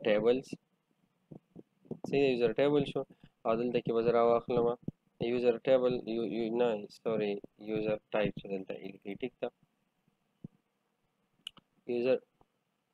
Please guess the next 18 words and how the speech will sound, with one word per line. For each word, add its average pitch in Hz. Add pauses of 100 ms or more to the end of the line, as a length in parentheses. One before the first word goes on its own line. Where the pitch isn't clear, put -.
(2500)
یوزر 120 (240)
ټایپ، 95 (120)
صحیح. 147 (580)
دا 135
موږ 151
سره 135
څه 151
شو؟ 139
دا 131
موږ 131
سره 120
شو 147 (520)
یوزر 131 (280)
ټایپ 120 (120)
او 107
بیا 110
ورسره 101 (100)
ټیبل. 90